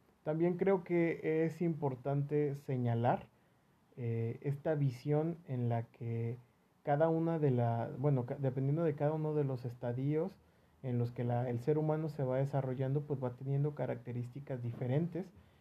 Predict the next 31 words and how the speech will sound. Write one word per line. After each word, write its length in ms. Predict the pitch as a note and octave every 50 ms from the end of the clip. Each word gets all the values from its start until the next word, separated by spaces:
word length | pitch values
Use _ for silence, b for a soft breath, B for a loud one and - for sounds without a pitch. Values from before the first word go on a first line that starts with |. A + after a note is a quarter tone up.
| b b - - C3+ B2+
va 360 | B2+ B2+ B2+ C3 C3 C3 C3
desarrollando 800 | C3 C3+ B2 - C3+ B2+ A#2+ B2 A#2+ A#2+ B2+ C3 D3+ E3 E3 D3+
y 80 | C3+
abol-, 260 | B2+ A#2+ A#2 B2 A#2+ -
elaborando 600 | C3+ B2+ B2 A#2+ A#2 A#2 B2 B2 B2 B2+ C3+ C#3+
su 180 | C#3 - C#3+ -
cono-, 300 | C3 B2 A#2+ A#2+ A#2+ A#2+
su 240 | - - B2+ A#2 A#2+
pensamiento, 720 | - C3 A#2+ A#2 A#2+ B2 B2+ C3+ C#3+ D#3 D#3+ D3+ D#3+ D3 D3
sobre 280 | D3+ C3+ A#2+ B2 A#2+
todo, 340 | A#2+ - C3 C3+ C3+ D3+ - b b b b b b _ _
su 120 | - C3+
lenguaje, 640 | B2 B2 B2 B2 A#2+ B2+ C3+ D#3+ D3+ - - C#3 C3+
su 140 | C#3 - C#3
inteligencia 680 | B2+ A#2+ A#2+ B2 A#2+ A#2+ A#2 - C#3 C#3+ D3+ C#3+ D#3 C#3+
de 120 | B2+ A#2+
forma 320 | A#2+ A#2+ B2+ B2+ B2+ B2+ B2+
diferente. 600 | B2+ B2 A#2+ A#2+ A2+ A#2 A#2+ B2+ C3+ - E3 - b b b b b b b b _
Es 160 | D#3+ D3+ D3
una 300 | G#3 G#3 G#3 G#3+ G#3+ G3+
perspectiva 680 | - F#3+ F3 - - - D3 C#3+ - E3 E3 D#3 E3+ E3+
demasiado 680 | E3 D#3+ C#3+ C#3 B2+ A#2+ - D#3 D#3 E3+ F3+ F3 D#3+
amplia, 440 | D3+ D#3 E3 E3 - - C3+ D3 F3 - - _ _ _
la 140 | C3 B2+ A#2+
teoría 280 | A#2+ C3 B2 B2 B2 B2+
de 120 | B2+ B2+
Piaget. 440 | B2 C3 B2+ A#2+ A#2 A#2+ C3+ E3 - - b b b b b b _ _ -
Nos 260 | C3+ C3 A#2+ B2 - - _
ayuda 480 | - C3 B2 C3+ D#3 F#3+ A3 F#3 E3+ D3+
de 100 | D3 C#3
ma-, 260 | B2+ B2+ C3+ D3 -